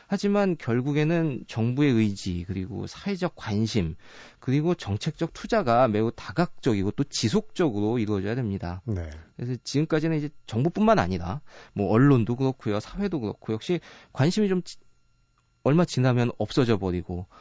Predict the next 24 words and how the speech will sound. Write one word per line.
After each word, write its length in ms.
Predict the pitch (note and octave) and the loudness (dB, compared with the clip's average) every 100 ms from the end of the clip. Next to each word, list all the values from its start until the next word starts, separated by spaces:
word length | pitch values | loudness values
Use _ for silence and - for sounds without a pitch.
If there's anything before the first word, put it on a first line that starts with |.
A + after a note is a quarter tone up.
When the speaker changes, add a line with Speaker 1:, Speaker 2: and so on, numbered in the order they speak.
| - - | -20 -4
Speaker 1:
그렇기 240 | D#3 D3+ E3+ | -2 -2 -2
때문에 720 | C#3 A2 G#2 C3+ A2 F#2+ - _ _ _ _ _ - | 0 0 0 0 -2 -4 -10 _ _ _ _ _ -8
이제 140 | C#3+ | -6
피해 260 | - - A3 | -4 2 4
학생들은 720 | G#3+ F#3 E3+ D3 D#3 F#3+ F#3 | 4 2 2 4 2 2 0
얘기를 380 | A#2+ C3+ E3 E3+ | 2 4 4 2
하면 500 | E3+ G#3+ G#3+ B3 C#4 - - | 2 2 2 2 -2 -14 -4
지금은 380 | F#3 G3+ A3 G3 | 0 4 4 4
뭐 120 | F3 | 4
잠깐 300 | C3 D3 C#3+ | 2 2 2
들어주지만 680 | B2 B2 G#2+ G2+ F2+ F#2 D#3+ - _ _ _ _ _ _ _ _ _ | 4 2 2 0 0 0 -2 -8 _ _ _ _ _ _ _ _ _
피해는 400 | - G#3+ F#3 E3 | 0 4 4 2
계속 220 | B2 D#3 | 2 2
만성적인데 800 | A#2 A2+ A#2+ A2 G#2 G2+ G2+ G#2+ | 4 4 4 2 0 0 2 2
Speaker 2:
음. 220 | F#2+ E2+ D#2+ | 2 -2 -4
Speaker 1:
또 100 | D#3 | 2
관심은 420 | A#2 A2 A2+ G#2 | 2 2 2 2
없어지고. 640 | F2 - F2+ F2+ E2+ E2+ - | 0 -2 -2 -2 -6 -4 2
Speaker 2:
다른 260 | B2+ C#3 | 4 4
데로 460 | C3+ C3+ C3 A#2 F2+ _ _ _ | 4 4 4 2 -2 _ _ _
이 180 | A#2+ A2+ | -2 -2
사회적 360 | G2+ B2+ A#2+ A#2 | 2 2 4 2
이슈가 340 | G#2 - A#2 | 2 0 0
돌아가면 520 | - G#2 G2 G2 G#2 | 2 0 0 0 -2